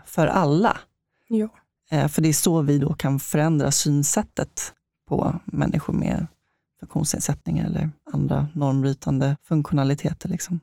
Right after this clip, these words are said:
Speaker 2: Ja, men absolut.
Speaker 1: Och det är så tydligt exempel på det också. Och som sagt, du fick ju kämpa med de där kryckorna i många år.
Speaker 2: Ja, ja, men absolut. Det var,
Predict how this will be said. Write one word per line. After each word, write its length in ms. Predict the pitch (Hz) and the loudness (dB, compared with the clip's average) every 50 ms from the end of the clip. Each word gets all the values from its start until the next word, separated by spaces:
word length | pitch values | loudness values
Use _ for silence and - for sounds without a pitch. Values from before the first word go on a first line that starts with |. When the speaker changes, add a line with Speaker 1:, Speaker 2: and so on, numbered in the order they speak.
| _ _ - | _ _ -2
Speaker 2:
Ja, 100 | 240 226 | 0 0
men 140 | 220 208 | 2 2
absolut. 720 | 208 208 - - - 202 208 208 214 - - - - - - _ _ _ | 0 -2 -2 -2 -2 0 0 0 -2 -4 -10 -18 -18 -18 -20 _ _ _
Speaker 1:
Och 60 | - 160 | 0 2
det 60 | 180 | 2
är 20 | |
så 100 | 170 - | 4 2
tydligt 360 | - - 190 165 160 147 - | 2 2 2 2 2 0 0
exempel 460 | 165 160 - - 196 185 180 - - - | -2 -2 0 2 2 2 2 0 -2 -4
på 100 | - - | -4 -2
det 100 | - 156 | 0 0
också. 360 | 165 - - - - - 180 170 _ _ _ _ | -2 -2 -2 -2 -2 -2 -2 -4 _ _ _ _
Och 120 | - 180 156 | -2 0 2
som 120 | - 160 | 2 2
sagt, 200 | - 165 147 - | 2 0 0 0
du 80 | - 151 | -2 0
fick 180 | - 180 - 170 | 0 2 2 2
ju 60 | 165 170 - - - - - - - - - _ _ _ _ - - | 2 0 0 -4 -8 -12 -16 -18 -20 -20 -20 _ _ _ _ -6 -2
kämpa 380 | - - 165 147 147 - 185 | 2 2 2 2 2 2 2
med 140 | 190 190 190 | 4 4 4
de 100 | 170 151 | 4 4
där 280 | 143 143 165 165 160 151 - | 4 2 2 2 0 -2 -4
kryckorna 540 | - - 165 - - - 151 147 - 165 165 175 - | -4 -6 -6 -4 -2 0 0 2 2 0 0 0 0
i 60 | - | 2
många 260 | 165 147 143 139 143 | 2 2 2 2 2
år. 220 | 143 - - 185 180 - _ _ _ _ _ | 2 2 2 0 -2 -4 _ _ _ _ _
Speaker 2:
Ja, 300 | - 233 220 202 196 214 - _ _ _ _ _ _ - | 0 2 2 2 0 -2 -6 _ _ _ _ _ _ -2
ja, 120 | 226 226 | 2 2
men 440 | 226 220 214 214 208 202 190 185 180 | 4 4 4 4 4 2 2 0 0
absolut. 500 | - 202 - - - 190 190 214 240 - _ _ - | -2 -4 -4 -2 0 0 0 0 -2 -4 _ _ -6
Det 100 | - 208 | -4 -2
var, 320 | 202 208 208 202 196 196 | 0 2 2 2 2 0